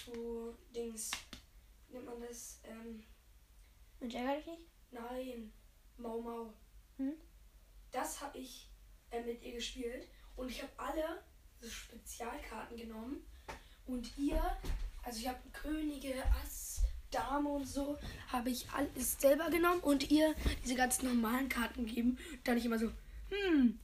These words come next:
Speaker 1: warum, warum ist das wohl passiert?“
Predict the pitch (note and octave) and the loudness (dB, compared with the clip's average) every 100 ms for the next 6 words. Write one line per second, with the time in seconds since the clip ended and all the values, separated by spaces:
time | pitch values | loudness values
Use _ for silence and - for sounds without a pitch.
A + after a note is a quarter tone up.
0 | - - - - - - - A3+ B3 A#3+ | -16 -16 -14 -14 -14 -16 -8 2 4 4
1 | A3 B3+ C4+ C#4+ - - A#3 A#3 A#3 B3 | 4 2 4 2 -2 -6 0 2 6 6
2 | A#3+ - A#3+ - A#3 A3 - - F#4 B4 | 6 2 -2 -2 -6 -8 -2 0 2 0
3 | B3+ - | 0 -6